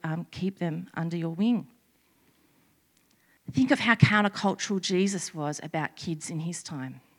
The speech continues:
"Let the children come to me," he said. "Don't stop them."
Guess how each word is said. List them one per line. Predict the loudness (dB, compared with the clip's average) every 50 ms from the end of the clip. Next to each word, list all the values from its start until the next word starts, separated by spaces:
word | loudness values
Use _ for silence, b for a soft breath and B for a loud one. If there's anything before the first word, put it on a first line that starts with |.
| _ _ _ _
"Let | 4 6 6 4 2
the | -2
children | -4 0 2 2 2 2 2 0
come | -2 -2 -4 -4 -4 -4
to | -4 -4
me," | -2 -2 -2
he | -2 -4 -6
said. | -10 -10 -10 -12 -12 -14 -18 -20 _ _ _ -4
"Don't | 0 0 2 0 0
stop | -2 -2 -2 -2 -2 -4 -6 -8
them." | -8 -8 -8